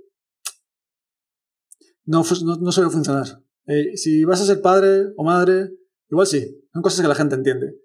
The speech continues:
que necesitas tiempo porque tienes que cuidar de tu hijo, etcétera. Pero si dices que quieres media jornada porque vas a trabajar en tu proyecto,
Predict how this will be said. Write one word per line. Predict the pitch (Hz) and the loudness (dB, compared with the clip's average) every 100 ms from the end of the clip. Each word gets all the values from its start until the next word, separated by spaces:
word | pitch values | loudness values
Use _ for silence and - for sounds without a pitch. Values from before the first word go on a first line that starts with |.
| _ _ | _ _
que | 143 | -6
necesitas | 143 139 147 - | -6 -6 -8 -2
tiempo | 160 156 | -2 0
porque | 147 139 | 0 0
tienes | 139 | 0
que | - | 0
cuidar | 143 143 | 0 2
de | 143 | 2
tu | 135 | 0
hijo, | 147 147 | -2 -2
etcétera. | 139 - - - _ _ | -8 -10 -10 -16 _ _
Pero | 156 | -6
si | 143 | 2
dices | 170 208 196 | 2 2 2
que | 185 | 0
quieres | 170 170 160 | 2 0 0
media | 160 | -2
jornada | 151 156 156 | -2 0 2
porque | 143 135 | 2 0
vas | 143 | 0
a | |
trabajar | 170 156 147 | -2 -2 0
en | 143 | 0
tu | 143 | 0
proyecto, | 139 151 165 185 190 | 0 2 2 0 -2